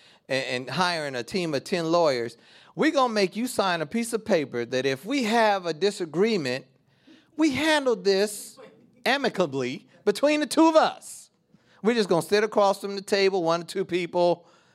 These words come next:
You know, you have no right to sue me. I have no right to sue you."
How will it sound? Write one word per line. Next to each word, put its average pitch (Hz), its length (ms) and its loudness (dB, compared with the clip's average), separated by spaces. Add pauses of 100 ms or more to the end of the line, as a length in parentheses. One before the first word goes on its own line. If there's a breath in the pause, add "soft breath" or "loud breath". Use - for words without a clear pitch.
(560 soft breath)
You 226 100 0
know, 240 180 2
you 208 280 -2
have 202 180 4
no 226 160 2
right 277 280 2
to - 60 -14
sue 349 220 0
me. 240 380 0 (1300)
I 131 100 2
have 180 140 -2
no 185 140 -2
right 180 200 2
to - 80 -18
sue 185 160 -6
you." 156 360 -2